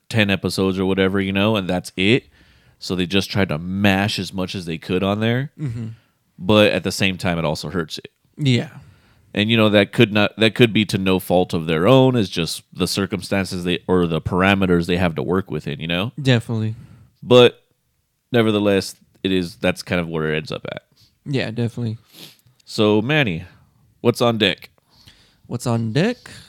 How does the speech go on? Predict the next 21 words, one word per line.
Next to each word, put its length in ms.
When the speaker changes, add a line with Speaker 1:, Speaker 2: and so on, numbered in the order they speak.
Speaker 2:
Uh, 480
so 360
Crunchyroll, 840
big 240
news 280
for 160
Speaker 1:
Oh, 100
Speaker 2:
Crunchyroll. 80
Speaker 1:
I 20
meant 280
next 220
anime 380
we're 80
reviewing. 520
<laughs> 360
Speaker 2:
Oh, 540
oh, 360
oh, 120
okay, 200
yeah, 180
yeah. 60